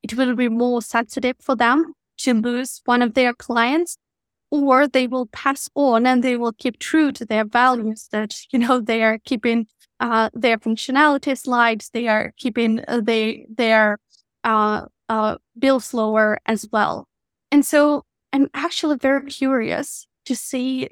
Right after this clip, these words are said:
you know, where all these smaller vendors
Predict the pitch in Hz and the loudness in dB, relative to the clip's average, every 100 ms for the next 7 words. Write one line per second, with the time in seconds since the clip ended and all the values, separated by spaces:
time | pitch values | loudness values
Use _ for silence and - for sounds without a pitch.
0 | _ - 240 240 220 240 240 240 - - | _ -2 0 0 0 2 2 2 -2 -4
1 | 240 247 247 233 - - - 247 240 247 | -4 0 -2 -4 -10 -16 -10 -6 -4 -4
2 | 220 208 220 247 269 302 | -2 -2 -2 -2 -2 -2